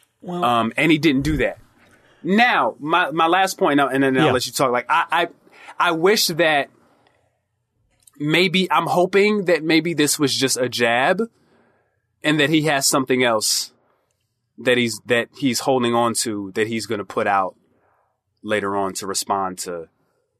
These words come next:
Speaker 2: Dubby. Because if this is your right hook, then my feelings are hurt.
Speaker 1: I think, I actually think this might be the right hook. And the reason why I think that is from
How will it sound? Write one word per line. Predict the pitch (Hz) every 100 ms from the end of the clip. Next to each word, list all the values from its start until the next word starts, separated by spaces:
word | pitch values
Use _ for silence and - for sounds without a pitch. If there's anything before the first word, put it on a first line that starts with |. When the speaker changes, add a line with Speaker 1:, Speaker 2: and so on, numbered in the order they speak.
| _
Speaker 2:
Dubby. | 95 95 82 - _ _ _ _
Because | - 139 156
if | 127 104
this | 151 185 202
is | 175
your | 131 151
right | 135 139 107
hook, | 143 120 - - _ _ _ _ _ _
then | 104 117 107 95 90 - _ _ _ _ _ _
my | 117 117
feelings | - 113 98 92
are |
hurt. | 90 80 _ _ _ _ _ _ _ _ _ _ _ _ _ _ _ 147
Speaker 1:
I | 160
think, | 240 214 - -
I | 113 151
actually | 170 - 110
think | 120 117
this | 110
might | 107 113 127
be | 143 143 147 - _
the | -
right | 147 156
hook. | 165 175 - - _
And | 147 135
the | 131
reason | 139 170 156
why | 135 120
I |
think | 107 165 143
that | 104 98 - _ _
is | 127 123 117 98 - - _ _ _ _ _ _ _ _ _ _ _ _ _ _ _
from | - - 165